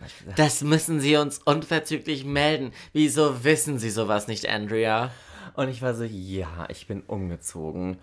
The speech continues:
Speaker 1: Ähm, können Sie kurz meine neue Adresse hinterlegen?“ „Nein,
Speaker 2: Nein,
Speaker 1: das
Speaker 2: das kann
Speaker 1: kann
Speaker 2: nur
Speaker 1: ich
Speaker 2: die
Speaker 1: nicht.“
Speaker 2: Kollegin.
Speaker 1: Richtig, das kann nur
Speaker 2: Göttlich.
Speaker 1: die Kollegin. Und ich dann so,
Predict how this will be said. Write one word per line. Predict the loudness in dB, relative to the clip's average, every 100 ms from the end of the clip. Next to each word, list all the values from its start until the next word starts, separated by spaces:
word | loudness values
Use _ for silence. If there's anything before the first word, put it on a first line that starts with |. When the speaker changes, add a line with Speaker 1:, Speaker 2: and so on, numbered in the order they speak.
| -16 -20 _
Speaker 1:
Ähm, | -6 -4 -6 -4
können | -4 -4
Sie |
kurz | -4 -6 -4
meine | -4
neue | -2 -2 -2
Adresse | -4 -8 -8 -8
hinterlegen?“ | -8 -8 -8 -8 -8 -10
„Nein, | -6 0 2 4 2 -2 -8
Speaker 2:
Nein, | 0
Speaker 1:
das | 6 6 6 2
Speaker 2:
das | 4
kann | 6
Speaker 1:
kann | 8 8 8
Speaker 2:
nur | 6
Speaker 1:
ich | 4 0
Speaker 2:
die | 4
Speaker 1:
nicht.“ |
Speaker 2:
Kollegin. | 6 8 6 6 0 -6 -8 -14 -20 -20 -20 -20 -4
Speaker 1:
Richtig, | -4 -4 -10
das | -4
kann | 2
nur | 6
Speaker 2:
Göttlich. | 6 4
Speaker 1:
die |
Kollegin. | 0 2 0 0 -2 -2
Und | -4
ich | -6 -6
dann | -6 -4
so, | -2 -2 -2